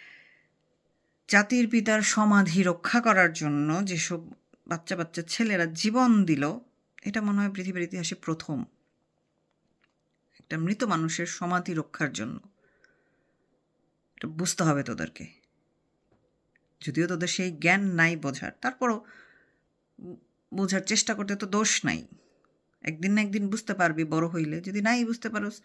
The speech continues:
গো মারা খায় মরবি, ব্যাপার না। তারা গোপালগঞ্জ স্বাধীন করতে গেছে, গোপালগঞ্জ কি দেশের বাইরে? ওয়াকার বলছিল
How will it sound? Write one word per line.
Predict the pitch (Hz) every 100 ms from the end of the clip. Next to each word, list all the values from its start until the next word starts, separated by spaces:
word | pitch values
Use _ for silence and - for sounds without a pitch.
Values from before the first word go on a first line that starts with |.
| - - -
গো | 254
মারা | 240 233
খায় | 240 214
মরবি, | 220 220 190 226 _ _ _ -
ব্যাপার | 190 277
না। | 208 131 - _ _ _ _ _ _ _ _ _ _ _ _ _ _ _ _ _ _ _ _ _ _ _ _ _ _ _ _ _
তারা | - 147 151 160
গোপালগঞ্জ | - 160 180 208 190 185
স্বাধীন | 160 180 170 160
করতে | 151 -
গেছে, | 143 143
গোপালগঞ্জ | 156 175 180 175 165
কি | 175 170 123
দেশের | - 143 160 190
বাইরে? | 170 160 202 208 160 - - - _ _ _ _ 214
ওয়াকার | 208 208 196
বলছিল | 190 202 196 196 156